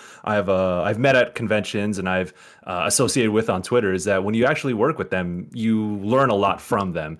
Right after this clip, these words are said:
And I, I knew this at GameSpot with working with folks like Lucy James and Tamor Hussein, but y-, you just keep learning new things by just the feedback you get on documents, just having conversations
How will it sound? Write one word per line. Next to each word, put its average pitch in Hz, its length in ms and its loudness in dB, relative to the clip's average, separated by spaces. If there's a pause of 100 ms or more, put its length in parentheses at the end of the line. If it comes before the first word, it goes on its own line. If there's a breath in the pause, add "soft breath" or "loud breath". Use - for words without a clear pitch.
(220 loud breath)
And - 80 -4
I, 139 160 4 (160)
I 127 40 2
knew 147 180 4
this 113 200 2
at 90 220 -2
GameSpot 104 400 0
with 90 120 -4
working 90 380 -2
with 90 140 -8
folks 92 240 -4
like 90 180 -2
Lucy 85 220 -8
James 104 340 -2
and 85 180 -10
Tamor 90 180 -8
Hussein, 92 460 -4 (380 loud breath)
but 92 560 2 (380)
y-, 127 60 -6
you 147 240 -2
just 180 160 0
keep 151 180 0
learning 123 360 0
new 110 140 0
things 90 460 -6
by 87 380 -2
just 98 260 -10
the 98 80 -4
feedback 123 440 -2
you 110 80 -6
get 110 180 2
on 90 160 -4
documents, 95 600 -4
just 104 140 -12
having 117 260 -2
conversations 92 840 -4